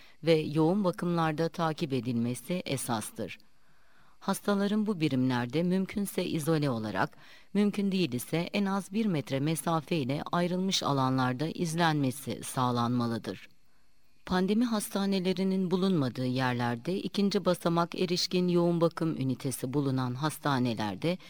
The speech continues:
pandemi hastanesi olarak hizmet verir. Sağlık kuruluşlarında standart enfeksiyondan korunma ve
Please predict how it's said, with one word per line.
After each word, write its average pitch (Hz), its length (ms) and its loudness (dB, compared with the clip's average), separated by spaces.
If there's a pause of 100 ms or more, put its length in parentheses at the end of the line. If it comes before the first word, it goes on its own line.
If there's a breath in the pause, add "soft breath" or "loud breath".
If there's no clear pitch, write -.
(340 loud breath)
pandemi 196 400 2
hastanesi 175 720 0
olarak 139 460 -2
hizmet 120 520 -2
verir. 110 360 -6 (800 soft breath)
Sağlık 214 440 0
kuruluşlarında 139 960 0
standart 190 600 -2
enfeksiyondan 175 840 0
korunma 117 600 0 (380 loud breath)
ve 165 260 0